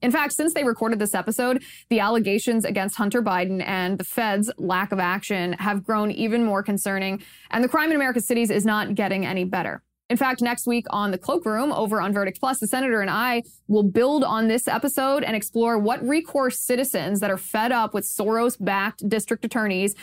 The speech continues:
and rampant crime on their doorsteps have.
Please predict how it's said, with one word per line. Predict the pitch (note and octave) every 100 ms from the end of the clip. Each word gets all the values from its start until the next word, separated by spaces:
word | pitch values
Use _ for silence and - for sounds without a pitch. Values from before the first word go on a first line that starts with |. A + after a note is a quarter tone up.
| -
and | - G3+
rampant | G3 A#3 C#4 -
crime | D#4 B3+ A3+
on | G#3+
their | A3+
doorsteps | A#3+ A#3+ - F3+ G3 - _ -
have. | - F#3 - B1+